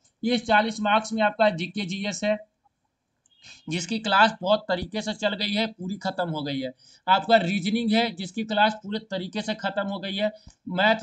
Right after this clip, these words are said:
बचेगा दो चार, पाँच, पाँच से दस number का, दस number भी लिख सकते हो। तो दस number का, पाँच से दस number का math रहेगा, तो ये math की class आज first class है।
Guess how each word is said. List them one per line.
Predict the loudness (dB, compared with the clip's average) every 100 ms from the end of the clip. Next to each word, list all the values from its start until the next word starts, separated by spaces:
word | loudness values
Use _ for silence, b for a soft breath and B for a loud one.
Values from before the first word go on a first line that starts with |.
| -4
बचेगा | -4 -2 0 0
दो | -2
चार, | -2 2 2
पाँच, | 2 -4 -4
पाँच | -8 -16 -4 -2 -2
से | -6 -6
दस | -4 -6 -6
number | -6 -6 -2
का, | -2
दस | -2 -8
number | -10 -8 -8
भी |
लिख | -8 -10
सकते | -12 -8
हो। | -8 -8 b b b -8
तो | 0
दस | 0 2
number | 2 2
का, | 6 8
पाँच | 8 4 0 0
से | -4
दस | -2 -4
number | -2 0
का | 0
math | 0 0 0
रहेगा, | 0 0
तो | -2
ये | -6 -2
math | 2 2
की | 0 -6
class | 2 2 4
आज | 0
first | 2 0 0 2
class | 2 2
है। | -2